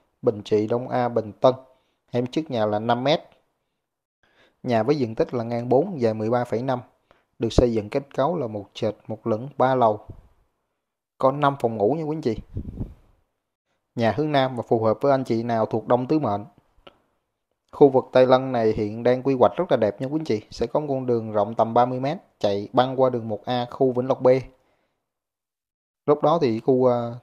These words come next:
Tây Lân này sẽ rất là phát triển ha. Và con đường bờ kênh nó cũng đang làm nè nha quý anh chị.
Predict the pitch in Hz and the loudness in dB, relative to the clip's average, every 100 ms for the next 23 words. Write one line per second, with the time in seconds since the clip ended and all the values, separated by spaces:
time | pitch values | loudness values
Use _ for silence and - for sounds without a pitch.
0 | - 123 123 123 113 104 113 113 175 147 | 2 4 4 0 -4 -4 -2 -2 -2 -4
1 | 156 110 120 147 - _ _ _ _ _ | -2 0 0 -4 -8 _ _ _ _ _
2 | - 120 139 131 123 120 143 135 147 170 | 0 2 2 2 2 4 6 6 4 0
3 | 139 139 120 117 120 131 135 170 123 | 0 4 2 0 -4 -4 -4 -4 -4